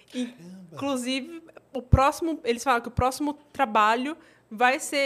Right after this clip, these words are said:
Speaker 1: esse, que é pra analisar os dados do dia onze, que tudo indica que ele se alimentou no dia onze.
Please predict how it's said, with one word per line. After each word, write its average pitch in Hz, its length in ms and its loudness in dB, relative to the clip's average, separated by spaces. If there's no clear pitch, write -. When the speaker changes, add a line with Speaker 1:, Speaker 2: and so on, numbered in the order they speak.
Speaker 1:
esse, 262 200 -8
que - 200 -10
é 247 60 -2
pra 262 180 -2
analisar 254 340 0
os 262 140 -2
dados 247 280 2
do 214 240 0
dia 311 240 -4
onze, 277 520 -2
que - 80 -18
tudo 285 260 -6
indica 302 380 -4
que - 180 -14
ele 277 220 -2
se - 180 -6
alimentou 277 480 -2
no 285 140 -6
dia 277 180 -6
onze. 254 480 -6